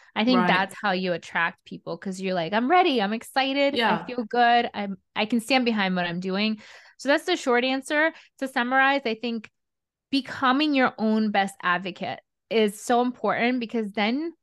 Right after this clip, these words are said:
Speaker 1: even if you get a gallery and they're amazing, you never feel like a slave to them. You never feel like they have control over your whole career. You know what to do, even if they disappear tomorrow. And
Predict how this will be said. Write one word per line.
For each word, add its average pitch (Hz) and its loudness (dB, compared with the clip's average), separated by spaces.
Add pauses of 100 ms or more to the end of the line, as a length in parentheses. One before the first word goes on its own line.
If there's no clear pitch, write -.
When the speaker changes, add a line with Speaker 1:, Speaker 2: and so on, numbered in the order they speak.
(160)
Speaker 1:
even 269 0
if 320 -4
you 247 -2
get 196 0
a 202 0
gallery 208 -2
and 190 -6
they're 180 -4
amazing, 247 -2 (240)
you 247 -6
never 311 -2
feel 262 -2
like 247 -2
a 226 -6
slave 190 -6
to - -8
them. - -4
You 208 -2
never 269 2
feel 302 -2
like 269 2
they 226 2
have 226 -2
control 233 0
over 220 -2
your 208 -2
whole 202 -6
career. 190 -2 (340)
You 339 0
know 294 4
what 302 0
to 262 -2
do, 208 -4
even 226 -2
if 277 -2
they 233 2
disappear 208 -4
tomorrow. 196 0 (600)
And 349 2